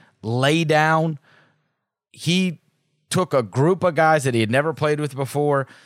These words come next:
threw 'em on their back. They were the best clutch team in the N B A. They were the be-, he was the best clutch performer in the N B A, and he got him the damn five seed last year, right? And then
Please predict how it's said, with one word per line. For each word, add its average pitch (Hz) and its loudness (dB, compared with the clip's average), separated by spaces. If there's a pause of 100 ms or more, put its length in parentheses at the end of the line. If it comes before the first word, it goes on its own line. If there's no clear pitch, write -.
(360)
threw 190 0
'em 190 -2
on 185 2
their 175 4
back. 156 0
They 123 -4
were 117 -4
the 104 -6
best 156 0
clutch - -2
team 170 0
in 160 -2
the 156 0
N 160 0
B 156 0
A. 175 2 (240)
They 120 0
were 104 2 (180)
the 107 -4
be-, 139 -4
he 143 0
was 135 0 (500)
the 113 -4
best 139 -2
clutch - -2
performer 175 0
in 170 2
the 165 0
N 165 0
B 165 0
A, 165 2
and 139 0
he 135 0
got 156 2
him 143 -2
the 123 -2
damn 131 -4
five 143 0
seed 82 -6 (320)
last 120 0
year, 113 0 (220)
right? 139 0 (320)
And 143 0
then 175 0